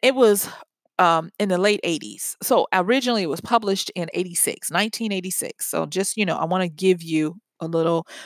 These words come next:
uh, bit of context of when this was coming about.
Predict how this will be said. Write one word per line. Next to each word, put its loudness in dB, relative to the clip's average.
uh, 4
bit 6
of 2
context 0
of -2
when -2
this 0
was -4
coming -4
about. -6